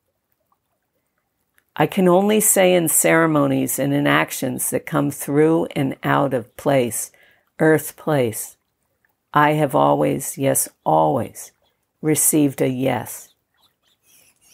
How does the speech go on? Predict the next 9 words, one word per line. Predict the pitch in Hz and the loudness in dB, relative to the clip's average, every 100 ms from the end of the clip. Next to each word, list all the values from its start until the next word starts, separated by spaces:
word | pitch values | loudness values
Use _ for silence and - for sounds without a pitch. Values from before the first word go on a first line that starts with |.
| _ _ _ _ _ | _ _ _ _ _
It | 170 165 | 2 2
was | 170 160 156 156 160 - _ _ _ | 2 2 4 0 -2 -10 _ _ _
and | 156 147 - | 0 0 0
is | 160 151 135 - | 2 2 0 -4
the | 151 | -4
right | 135 135 143 139 - | 0 2 0 -4 -4
thing | 147 139 139 | -2 -2 -6
to | 151 | -10
do | 131 147 143 110 | -6 -2 -2 -2